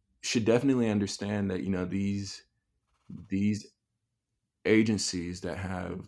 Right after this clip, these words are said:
um, some of the highest concentrations of power on the planet, you know, don't do anything for no reason. And so we should,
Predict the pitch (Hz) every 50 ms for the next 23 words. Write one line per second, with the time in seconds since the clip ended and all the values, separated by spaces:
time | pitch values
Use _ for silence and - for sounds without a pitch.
0 | - - - - - - 50 50 50 - - - - 107 - - _ _ _ _
1 | _ _ _ - - - - 98 95 95 95 92 101 98 95 90 - - - -
2 | 92 98 - - 95 - - 87 - - - 92 - - - - - 104 92 -
3 | - 95 90 92 104 - _ _ _ _ _ _ _ _ _ _ _ _ - -
4 | 107 101 92 - - - - 110 120 120 113 101 92 95 - - _ _ _ _
5 | _ _ _ _ _ - 110 107 98 87 90 95 95 107 113 110 107 107 104 104
6 | 104 104 101 101 - 92 92 92 - - - 87 82 80 87 82 85 90 - -
7 | - - - 107 - _ _ _ _ _ _ _ _ _ _ _ _ _ _ _
8 | _ _ - 95 98 95 - - 98 90 92 90 87 87 - - - _ _ _
9 | _ - - 90 92 98 101 - - 98 92 85 82 -